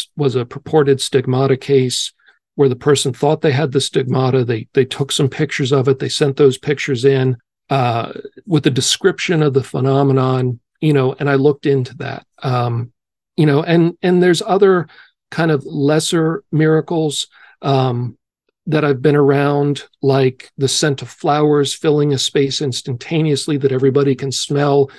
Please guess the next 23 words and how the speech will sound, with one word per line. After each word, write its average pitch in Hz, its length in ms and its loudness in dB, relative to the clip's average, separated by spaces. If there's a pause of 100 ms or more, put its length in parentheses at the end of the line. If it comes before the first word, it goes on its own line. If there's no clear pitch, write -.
(280)
And 139 180 2
then, 139 380 0
you 156 180 -2
know, 127 160 0
after 139 320 0
a 123 60 2
certain 156 280 -4
period 139 260 2
of 127 80 -4
time, 139 360 -2
instantly 147 480 0
it's 123 160 -2
gone 139 380 0
and 139 120 2
you 127 80 -2
find 139 300 -2
no 127 160 -2
trace 143 420 0
of 139 100 -2
it. 135 240 0 (100)
Um, 123 560 -4 (440)
there 143 360 2
are 135 520 2